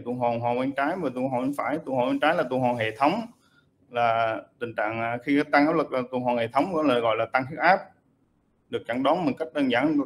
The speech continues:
to, đo huyết áp cánh tay. Và ảnh gánh, gánh nặng đối với tình trạng tăng huyết áp đó là tim, mắt, thận, não. Tuần hoàn phổi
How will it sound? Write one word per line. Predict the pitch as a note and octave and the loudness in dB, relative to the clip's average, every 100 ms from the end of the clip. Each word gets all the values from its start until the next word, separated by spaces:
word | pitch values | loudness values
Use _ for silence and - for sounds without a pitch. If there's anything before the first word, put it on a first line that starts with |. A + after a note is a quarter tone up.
| - | 0
to, | C3 C3 C3 | 0 0 2
đo | C3 | 4
huyết | C3 D#3 | 4 2
áp | D#3+ - - - _ _ _ _ | 0 0 -6 -20 _ _ _ _
cánh | C#3 D#3+ | -2 4
tay. | C#3+ C3+ C3+ - _ _ _ _ _ _ | 6 6 2 -10 _ _ _ _ _ _
Và | A2+ | 0
ảnh | B2 E3+ | 2 2
gánh, | C3+ C3 D3 | 0 0 4
gánh | F3+ G3+ | 4 6
nặng | B2+ B2 | 2 4
đối | D3 | 2
với | E3+ F3+ | 2 2
tình | C#3 | 2
trạng | B2 | 2
tăng | C3+ D3+ | 2 2
huyết | D#3 | 2
áp | F#3 | 2
đó | E3+ | 2
là | C#3 - | 0 2
tim, | D3 D3 C#3+ C#3+ | 2 4 4 4
mắt, | F3+ - - | 2 -2 -8
thận, | G2+ A2 A2+ | -6 -6 -6
não. | G#2+ C#3 E3+ - _ _ _ _ _ _ _ _ _ _ | -2 -2 -4 -12 _ _ _ _ _ _ _ _ _ _
Tuần | C3+ | -2
hoàn | C3 C#3 B2+ | 4 4 6
phổi | B2+ D#3 G#3+ | 6 6 4